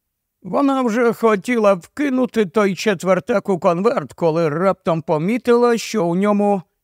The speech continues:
ще дещо лежить. Це виявилася складена записка, написана на аркуші із блокнота. Вона її вийняла та розгорнула.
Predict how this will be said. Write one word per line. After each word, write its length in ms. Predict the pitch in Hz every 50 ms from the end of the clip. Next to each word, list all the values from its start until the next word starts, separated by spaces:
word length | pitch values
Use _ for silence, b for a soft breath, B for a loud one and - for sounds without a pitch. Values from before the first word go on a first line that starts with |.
| _ _ _ _
ще 440 | _ - - - - 240 220 160 120
дещо 520 | 107 110 143 160 170 156 - - 185 160
лежить. 640 | 160 165 170 147 139 170 131 - - _ _ _ _ _ _ _ _ _ _ _ _ _ _ _ _ _ _ _
Це 260 | _ - - - 117 123
виявилася 1000 | 127 123 139 190 254 262 240 233 220 233 226 214 214 190 - - 226 202 202 175
складена 760 | - - - - 226 233 247 240 214 190 226 214 214 208 208
записка, 800 | 165 208 202 175 - 240 240 226 190 - - - 113 95 - - _ _
написана 840 | - - 117 113 104 - _ - 202 240 214 - - 190 185 196 190
на 180 | 185 175 165 -
аркуші 600 | - 160 160 160 - - 170 147 - - 165 160
із 140 | 160 156 135
блокнота. 800 | 151 170 165 160 - - 202 170 147 123 - - - - - _ _ _ _ _ _ _ _ _ _ _ _ _ _ _ _
Вона 440 | - 117 110 143 175 202 202 220 226
її 260 | 214 208 214 214 208
вийняла 720 | 196 175 185 185 185 196 196 185 175 180 180 175 175 170 151 _ _
та 140 | - - 139
розгорнула. 800 | 147 156 147 127 139 151 135 135 139 117 85 92 - - - _